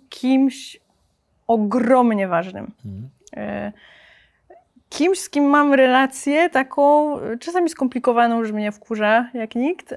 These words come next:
Speaker 1: ale
Speaker 2: Dlaczego?
Speaker 1: no, bo ja tu się modlę i co się nie dzieje i właśnie tak się zastanawiam, czy mam być jednak tą cichą kobietą, czy nie. E, ale wiem, że jest ze mną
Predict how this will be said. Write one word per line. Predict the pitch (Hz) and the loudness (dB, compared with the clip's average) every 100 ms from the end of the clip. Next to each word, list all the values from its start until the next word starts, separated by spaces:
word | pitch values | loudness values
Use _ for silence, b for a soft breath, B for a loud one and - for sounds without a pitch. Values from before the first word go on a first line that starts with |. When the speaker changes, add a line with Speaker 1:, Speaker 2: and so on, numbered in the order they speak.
| - | -4
Speaker 1:
ale | 220 233 233 240 240 | -2 0 0 2 0
Speaker 2:
Dlaczego? | 247 - 92 110 151 _ _ B B B 392 | -2 -6 -8 -8 -12 _ _ B B B -2
Speaker 1:
no, | 539 539 | 0 2
bo | 381 | 4
ja | 381 | 2
tu | 330 | 2
się | 302 | 4
modlę | 269 320 294 330 320 | 6 6 6 4 4
i | 277 | 2
co | 277 | 0
się | 269 | 0
nie | 254 220 | 0 2
dzieje | 226 240 254 254 247 247 254 | 2 4 4 4 4 4 2
i | |
właśnie | 220 226 - 233 226 | 0 -2 -2 -4 -4
tak | 226 | -6
się | - | -6
zastanawiam, | 226 220 240 240 | -8 -4 -2 -2
czy | 233 | -2
mam | 226 | -2
być | 226 226 | -2 -2
jednak | 226 226 | -2 -2
tą | 240 | -4
cichą | 226 233 - 226 226 226 226 - | -6 -8 -4 -2 -2 -2 -6 -14
kobietą, | - 226 226 226 226 | -10 -6 -6 -6 -8
czy | - 226 | -8 -6
nie. | 226 220 226 B B B B B B 226 | -2 0 0 B B B B B B -10
E, | 214 208 208 208 208 - _ - | -8 -6 -6 -6 -8 -10 _ -2
ale | 233 247 | 2 2
wiem, | 240 294 | 2 2
że | 285 | 0
jest | 302 220 | -2 -2
ze | 214 | -2
mną | 202 196 | -2 -6